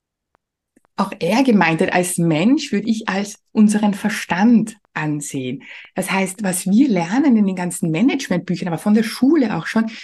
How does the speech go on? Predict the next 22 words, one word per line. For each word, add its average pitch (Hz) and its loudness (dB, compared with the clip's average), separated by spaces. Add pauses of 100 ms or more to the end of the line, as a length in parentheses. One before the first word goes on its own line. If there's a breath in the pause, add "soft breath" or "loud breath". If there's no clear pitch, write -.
(120 loud breath)
ist, 208 -2
wie 226 4
kann 220 0
man 220 4
Verstand 214 0
führen? - -2
Das - -10
heißt, - -10 (400 loud breath)
wie 175 0
kann 160 -2
man 160 0
den 160 -2
gut 160 -2
kontrollieren? 220 4
Wie 160 -4
kann 156 -4
der 160 0
gut 165 0
funktionieren? 226 4
Also 165 -2
eher 185 -2
so 185 -2